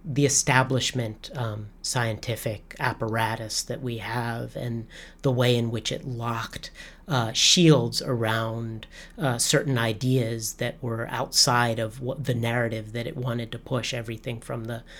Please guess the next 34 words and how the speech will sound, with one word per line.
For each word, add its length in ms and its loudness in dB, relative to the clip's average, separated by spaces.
lab 560 2
leak, 440 -2
uh, 140 -2
hypothesis, 760 -2
which 180 -4
was 100 -2
completely 580 2
verboten 540 2
until 320 -2
it 60 -6
wasn't, 480 0
um, 300 8
and, 240 0
and 180 0
so 260 6
forth. 380 -4
So 280 2
I 280 10
very 320 12
much 260 2
agree 400 0
that 300 -6
we 180 0
do 580 2
need 260 -2
to 80 0
be 440 -4
aware 560 4
of 220 -2
what's 220 -4
happening 640 -2
in 380 -2
the 100 -4
scientific 580 -2